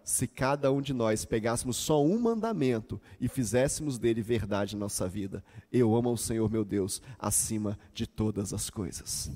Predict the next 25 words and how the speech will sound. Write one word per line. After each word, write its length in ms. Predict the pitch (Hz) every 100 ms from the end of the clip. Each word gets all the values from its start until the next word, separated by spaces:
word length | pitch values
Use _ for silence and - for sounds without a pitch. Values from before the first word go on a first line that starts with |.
| - _ _ _ _ _ _ _ _ _ _ _ _ _ _ _ _ _ _
Se 220 | - - 127
eu 120 | 123
amo 160 | 156
a 60 | 170
Deus 200 | 135 139
acima 200 | 120 139
de 80 | -
todas 180 | 143 135
as 160 | 131
coisas, 240 | - 135 -
querido, 400 | 117 101 - - _ _ _ _ _ _ _ -
não 220 | 120 123
tem 180 | 127 131
ninguém 600 | 131 151 202 135 135 131
que 140 | 127
pode 360 | - 117 127 -
ter 120 | 135
autoridade 540 | 117 - 139 127 113 -
sobre 120 | 117
a 40 |
minha 120 | 117
vida 140 | 107 104
pra 100 | 113
dizer 160 | 107
assim, 340 | 113 - 110